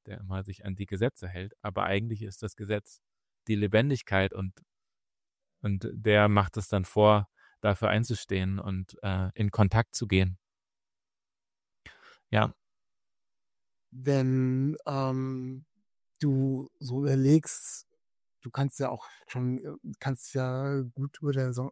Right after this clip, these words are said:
Speaker 2: äh, grad so auch erzählen. Hat das
Speaker 1: Mhm.
Speaker 2: damit zu tun, dass du teilweise auch einen sehr langen Prozess hast, äh, bis so ein Song entstanden ist?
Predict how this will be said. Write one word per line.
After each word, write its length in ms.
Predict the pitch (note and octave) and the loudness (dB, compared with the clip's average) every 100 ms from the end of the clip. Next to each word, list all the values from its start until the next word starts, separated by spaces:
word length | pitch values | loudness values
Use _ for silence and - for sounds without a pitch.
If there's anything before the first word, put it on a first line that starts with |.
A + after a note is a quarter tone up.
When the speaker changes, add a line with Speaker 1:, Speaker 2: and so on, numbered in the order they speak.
| - | -2
Speaker 2:
äh, 160 | C3+ B2+ _ | -2 -2 _
grad 260 | A#2+ A#2+ C3 | -6 -4 -4
so 200 | C3 B2 | -8 -8
auch 240 | C3 - - - | -10 -12 -16 -12
erzählen. 800 | C3 - - D3+ D#3 F3 G#3 G#3 - - - - | -12 -12 -2 4 6 6 6 4 -4 -20 -20 -12
Hat 180 | - A#2 | -2 2
das 120 | G#2+ | 4
Speaker 1:
Mhm. 20 | G#2+ | 6
Speaker 2:
damit 300 | D#3+ E3 E3 | 4 4 0
zu 120 | D#3+ | -2
tun, 260 | D#3+ E3 | 2 4
dass 280 | D#3+ C#3+ - _ _ _ _ _ - | 4 0 -6 _ _ _ _ _ -12
du 160 | D3 | -10
teilweise 520 | C#3+ C#3 D3 C#3+ C3+ D3 | -6 -4 0 0 0 -2
auch 120 | - | -2
einen 120 | C#3+ - - - | -4 -4 -16 -8
sehr 240 | D#3 D3+ | 0 2
langen 280 | C#3+ C#3 C3 | 2 2 0
Prozess 760 | - C3 - - F3 - - | -4 -10 -10 -6 -6 -6 -4
hast, 420 | G3+ A3 - - - _ - _ - | -2 -2 -6 -16 -20 _ -20 _ -4
äh, 100 | D#3+ | 0
bis 240 | D#3+ D#3+ | 0 -2
so 120 | F3+ E3+ | 0 0
ein 60 | |
Song 200 | F3 F#3 | 0 -2
entstanden 800 | E3+ D3+ - D3 F3 - F#3+ G#3 | -4 -8 -6 -4 -4 0 4 6
ist? 340 | A3+ G#3+ - | 6 4 -6